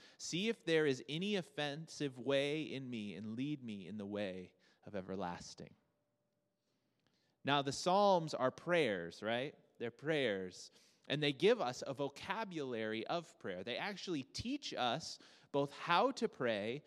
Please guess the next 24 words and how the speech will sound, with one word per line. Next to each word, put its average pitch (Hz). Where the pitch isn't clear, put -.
and 139
how 185
to 202
order 160
our 143
lives 139
as 120
citizens 139
of 110
God's 110
kingdom. 113
This 101
is 127
what 135
the 131
Psalms 120
do. 110
And 143
this 247
psalmist 208
says, 127
in 139
essence, 160
"God 202